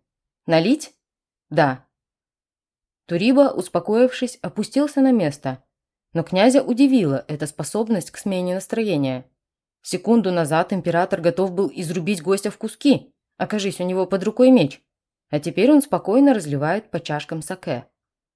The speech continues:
Они молча выпили. Туриба хотел налить ещё, но сосуд опустел.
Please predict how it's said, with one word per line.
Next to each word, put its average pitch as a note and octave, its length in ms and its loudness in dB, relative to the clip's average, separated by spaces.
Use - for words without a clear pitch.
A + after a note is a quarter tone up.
Они F3+ 240 4
молча A3+ 380 4
выпили. C#3+ 540 -6
Туриба G#3+ 320 0
хотел A#3 340 0
налить A3+ 360 0
ещё, C#3+ 420 -2
но E3 160 -2
сосуд F3 360 -8
опустел. F3+ 640 -4